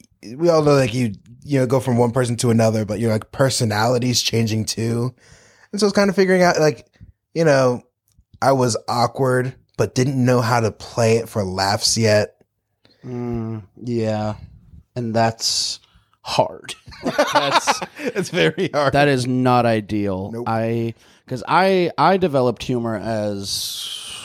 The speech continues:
Speaker 2: i-, in many ways, sort of a defense mechanism.
Speaker 1: Right.
Speaker 2: Um, b-, like, early on, because, like I said, I was,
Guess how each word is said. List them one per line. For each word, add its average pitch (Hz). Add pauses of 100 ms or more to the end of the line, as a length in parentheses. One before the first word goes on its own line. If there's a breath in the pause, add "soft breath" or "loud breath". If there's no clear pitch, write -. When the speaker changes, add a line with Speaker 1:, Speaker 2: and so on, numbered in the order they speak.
(920 loud breath)
Speaker 2:
i-, 147
in 160
many 170
ways, 131 (100)
sort 143
of 156
a 165
defense 160
mechanism. 175
Speaker 1:
Right. - (100)
Speaker 2:
Um, 110 (1120 loud breath)
b-, 110
like, 117 (100)
early 123
on, -
because, 113
like 120
I 120
said, 113
I 120
was, 131